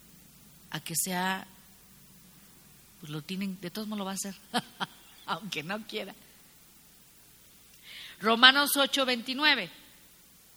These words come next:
Porque a los que antes conoció,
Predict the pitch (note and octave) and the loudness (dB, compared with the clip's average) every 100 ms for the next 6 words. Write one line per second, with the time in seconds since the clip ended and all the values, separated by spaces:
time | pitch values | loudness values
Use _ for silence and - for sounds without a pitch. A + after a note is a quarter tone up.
0 | - - - - - - A3+ G3+ G#3+ G3+ | -20 -20 -20 -20 -10 2 2 4 2 2
1 | G3+ - F#3 D#3+ E3 G3+ - B3 C4 - | 2 0 0 0 -2 -6 -4 -2 -2 -2
2 | D4 C#4 A#3 | 2 4 2